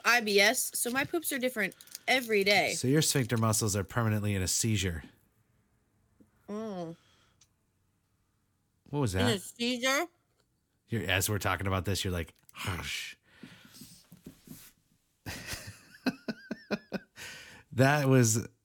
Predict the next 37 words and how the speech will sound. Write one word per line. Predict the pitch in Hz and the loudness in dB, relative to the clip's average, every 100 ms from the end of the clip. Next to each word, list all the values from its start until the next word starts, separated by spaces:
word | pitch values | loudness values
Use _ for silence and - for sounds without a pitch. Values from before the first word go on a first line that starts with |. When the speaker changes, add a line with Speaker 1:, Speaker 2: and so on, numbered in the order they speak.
| - | -8
Speaker 2:
the | 113 107 | -2 0
first | - 117 - | 2 2 2
thing | 107 | 2
I | 104 | 2
saved | 98 - 101 87 92 | 2 2 0 0 -2
on | 92 90 | -2 -2
this | 87 - - _ _ 113 | -2 -2 -4 _ _ 4
Reddit | 139 131 | 6 6
episode | 117 110 - 117 98 | 4 2 4 6 4
of | |
Distracted | 87 - 110 - 95 | -2 0 0 2 -2
and | 92 | 0
Disorderly. | - 107 98 98 | 2 2 2 2
Welcome | 107 104 107 | 2 2 0
back. | 92 95 90 - - _ _ - - - - _ _ _ _ _ _ _ - | 2 2 0 -4 -18 _ _ -20 -18 -18 -18 _ _ _ _ _ _ _ -4
I'm | 113 110 | 0 0
Chris. | 92 98 90 - - | 0 0 2 0 -2
This | - 113 120 | -2 0 2
is | 107 - | 2 0
Kayla. | 110 98 95 95 87 - - - - - | 0 2 4 4 2 -2 -18 -20 -20 -20
She's | - - 117 110 | -10 0 2 6
eating | 113 101 | 6 4
food | - 113 107 95 | 4 4 6 4
'cause | 101 | 0
she | 113 | 2
didn't | 107 107 | 2 2
eat | 104 | -2
beforehand, | 101 - 107 101 101 95 | -4 -4 -2 0 0 0
but | 95 | 0
she's | 113 | 0
halfway | 95 113 107 113 | 0 0 2 2
Speaker 1:
This | 104 104 | 4 4
Speaker 2:
ready | - | 4
Speaker 1:
is | 92 | 4
Speaker 2:
to | |
go. | 107 | 4
Speaker 1:
Kayla. | 101 185 180 | 6 6 4